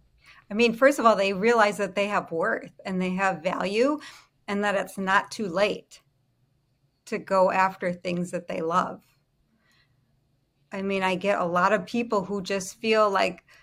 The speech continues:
stuck in their career, stuck in this track, and, like, they can't get out of it because this is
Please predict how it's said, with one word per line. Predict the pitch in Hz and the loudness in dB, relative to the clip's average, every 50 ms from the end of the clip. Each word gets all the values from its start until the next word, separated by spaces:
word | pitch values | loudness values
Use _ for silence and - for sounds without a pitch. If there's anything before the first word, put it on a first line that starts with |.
| _ _ _ _ _ _ _ _ _ _ _ _ _ _ _ _ _ _ _ _ _ | _ _ _ _ _ _ _ _ _ _ _ _ _ _ _ _ _ _ _ _ _
stuck | - - - - - 247 233 233 262 | -20 -20 -4 6 6 6 6 6 4
in | 233 | 6
their | 226 226 226 220 | 6 6 6 6
career, | 226 - - 233 226 233 240 226 214 202 196 180 | 4 -2 -2 2 4 6 6 6 6 4 2 0
stuck | 185 - - - 254 226 226 - | -4 -8 0 2 4 4 4 4
in | 233 214 214 | 0 2 2
this | 214 214 202 185 - - - - _ _ _ | 2 0 0 0 -4 -10 -16 -20 _ _ _
track, | - - 254 254 247 226 - - - - 233 | -8 0 4 6 6 6 6 4 -2 -6 -6
and, | 214 202 | -6 -4
like, | 202 202 196 185 190 - | -4 -4 -4 -4 -6 -8
they | 208 185 170 208 208 196 | -8 -4 -2 -2 -2 -4
can't | - - - - 233 208 196 196 190 175 - - - _ _ _ _ _ _ _ _ _ _ _ _ _ _ - - 226 208 | -8 -12 -10 -6 -6 -4 -2 -2 -4 -4 -6 -10 -16 _ _ _ _ _ _ _ _ _ _ _ _ _ _ -12 -10 -10 -2
get | 180 214 233 190 202 | 2 4 6 6 8
out | 190 196 269 277 | 8 8 8 6
of | 220 175 180 - | 6 2 0 -4
it | - - - - - - - - - _ _ _ _ _ | -8 -10 -12 -16 -20 -20 -20 -20 -20 _ _ _ _ _
because | 226 226 226 - 220 208 208 208 202 185 175 180 170 160 165 | -10 -8 -4 0 2 2 2 2 0 -4 -6 -10 -12 -12 -6
this | 175 208 202 185 - - | -4 -4 -4 -4 -4 -4
is | 202 202 196 190 185 - - | -4 -4 -4 -6 -8 -14 -18